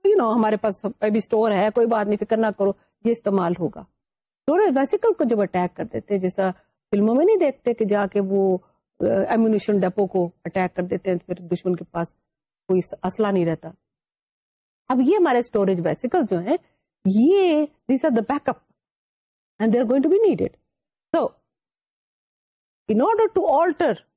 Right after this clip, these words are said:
the dopaminergic pathway, reserpine, اور reserpine کی کہانی بڑی انٹرسٹنگ ہے. یہ میں تھوڑا سا یہاں سے بتاتی چلوں. Reserpine is known as a Revolfia alkaloid اور، آ، revolver serpentine۔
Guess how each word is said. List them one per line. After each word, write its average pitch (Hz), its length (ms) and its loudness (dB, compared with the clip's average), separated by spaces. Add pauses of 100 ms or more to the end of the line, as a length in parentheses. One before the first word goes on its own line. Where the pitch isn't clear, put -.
(240)
the 196 60 2 (100)
dopaminergic 190 640 0
pathway, 269 400 -2 (840)
reserpine, 320 720 0 (680)
اور 240 180 2
reserpine 381 440 2
کی 381 100 0 (100)
کہانی 233 320 0
بڑی 240 180 2
انٹرسٹنگ 214 500 -2
ہے. - 80 -6 (460)
یہ 294 220 2
میں 349 160 2
تھوڑا 311 280 0
سا 277 60 -2
یہاں 220 300 0
سے 208 160 -2
بتاتی 180 320 -4
چلوں. 247 280 0 (460)
Reserpine 330 560 2 (140)
is 208 100 -2
known 262 360 0 (260)
as 233 120 0
a 220 120 2
Revolfia 247 640 0 (640)
alkaloid 240 760 0 (340)
اور، 277 280 2 (560)
آ، 202 60 -2
revolver 220 640 0
serpentine۔ 247 840 0